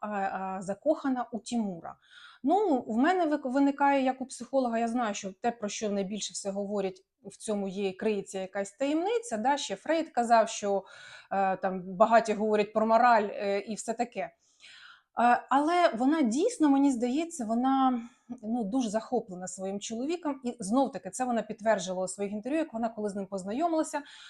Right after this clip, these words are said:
Він го-, вона казала, що він був достатньо такий до неї холодний, а вона на якійсь премії шукала його очима в залі. Це вона розповідала Олі. І тобто, ну, Маша, можна повірити, що дійсно закохана у Тімура.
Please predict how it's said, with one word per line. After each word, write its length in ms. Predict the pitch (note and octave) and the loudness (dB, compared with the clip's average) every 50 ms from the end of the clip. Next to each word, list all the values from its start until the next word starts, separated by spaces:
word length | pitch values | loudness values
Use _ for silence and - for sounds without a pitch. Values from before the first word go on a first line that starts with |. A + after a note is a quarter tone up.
| - - - - _ - | -20 -20 -20 -18 _ -4
Він 220 | G3 B3 C4+ B3+ | 0 2 2 4
го-, 100 | A#3 A3+ | 2 0
вона 320 | A3 - G3+ G#3 A#3+ B3 A#3 | -4 -4 -4 -2 0 0 0
казала, 400 | A#3 A3 G3 G#3+ A3 G3+ G3+ G3 | 0 -2 0 0 0 0 -2 -4
що 340 | - - - G3+ F#3+ - - - - G3 F#3 G3 | -4 -4 -4 -4 -6 -6 -8 -12 -12 -10 -6 -4
він 160 | A#3+ A#3+ G#3 | -2 -2 -2
був 160 | F#3 F#3+ F#3 | -4 -4 -6
достатньо 520 | F3+ G#3+ G#3 - - A3+ G3 G3 - F#3 F3+ | -6 -6 -4 0 2 2 2 2 0 -12 -14
такий 240 | - G3 - - G#3 | -14 -14 -12 -12 -12
до 120 | E3 F#3+ G3 | -10 -8 -8
неї 180 | G#3 A3 B3 | -6 -6 -8
холодний, 600 | B3 - E4 F4 G4 A4+ A#4 A#4 F#4+ F#4+ F#4+ F#4 F#4 - - - - - - - - - _ - | -6 -4 -2 0 0 0 -2 -2 -4 -4 -6 -6 -8 -14 -20 -20 -20 -20 -20 -20 -20 -18 _ -2
а 220 | A3+ A3+ A#3+ A#3+ | 0 2 4 4
вона 300 | A3 A#3 B3+ D4 D#4 F#4 | 4 4 2 2 2 2
на 80 | E4+ D4+ | 2 2
якійсь 300 | C#4+ C4+ C#4 C4+ C4 - | 0 0 -2 -6 -6 -6
премії 420 | - - D4 D#4 D#4 C#4+ C#4 B3+ | -2 0 0 2 2 2 0 0
шукала 420 | - - G#3+ G#3 - C4 B3+ B3 A3+ | -2 -4 -4 -2 0 0 2 2 0
його 300 | A3+ G#3+ G#3+ A3 - A3+ | 0 0 -2 -2 -2 -4
очима 380 | G#3 - - - C4 A#3+ A#3 | -6 -6 -4 -4 -2 -2 -2
в 40 | G#3+ | -2
залі. 360 | G3+ F3 F#3+ F#3 E3+ D#3+ E3 - | -2 -2 -2 -2 -2 -4 -6 -12
Це 140 | - G#3 | -10 -8
вона 140 | G3+ F#3+ F#3+ | -8 -6 -6
розповідала 560 | F#3+ F#3+ - _ G3 G3 G3+ G3 A#3 A#3+ B3 | -8 -8 -10 _ -8 -6 -4 -2 0 0 0
Олі. 260 | A#3+ - A#3 G3+ F#3 - | 0 0 -2 -2 -2 -4
І 140 | - G#3+ | -6 -8
тобто, 340 | G#3+ - D4+ D4 D4+ - C4+ | -4 -2 -4 -2 -2 0 2
ну, 120 | C4 C#4+ C#4+ | 2 4 4
Маша, 360 | C#4 D#4+ F4+ F#4+ - - C#4 | 2 2 2 0 0 0 0
можна 300 | B3+ C#4 D4 C4 B3+ B3 | 0 0 0 0 -2 -4
повірити, 440 | - A3 A3 C#4+ D#4+ E4 D#4+ D#4+ - | -4 -4 -4 -4 -4 -4 -4 -8 -8
що 160 | - - A3 | -10 -8 -8
дійсно 420 | F#3 F3 A3+ D#4+ G4 - - E4 | -6 -4 -2 -2 -2 -2 -2 -2
закохана 560 | C#4+ C#4 C#4 C#4 C#4+ D4 D4 - A3+ G3 F3 | -2 -2 0 2 2 0 2 0 -2 -4 -4
у 100 | F3+ F3 | -8 -10
Тімура. 440 | E3 - - E3 D#3+ D#3+ D#3 - - | -10 -14 -20 -20 -20 -20 -20 -20 -20